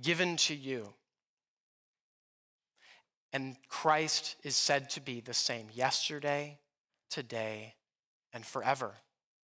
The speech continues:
Later on in Hebrews, Christ alone is unchanging. Christ alone is faithful.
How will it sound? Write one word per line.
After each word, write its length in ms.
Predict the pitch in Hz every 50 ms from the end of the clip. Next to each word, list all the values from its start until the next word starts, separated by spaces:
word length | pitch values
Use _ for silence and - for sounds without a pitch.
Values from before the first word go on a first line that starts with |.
| _ _ _ _ _ _ _ _ _ -
Later 300 | 131 131 135 139 147 143
on 160 | 143 143 147
in 120 | 147 147
Hebrews, 520 | 135 - 143 135 120 120 107 98 104 - -
Christ 520 | - - - 180 170 180 180 175 - -
alone 720 | - 160 147 139 147 151 156 160 156 135 117 110 110 110 - - - - - - - - -
is 200 | 143 143 139 - -
unchanging. 800 | 143 139 139 135 127 - - 117 113 110 101 - 104 98 107 - _ _ _ _ _ _ _ _ _ _ _ _ _ _ _ _ _ _ -
Christ 400 | - - 160 160 165 147 - -
alone 800 | 165 147 143 147 156 165 175 185 180 156 131 117 107 107 104 - - - - - - _ -
is 200 | 139 131 - -
faithful. 640 | - - 143 131 127 - - - - 101 98 -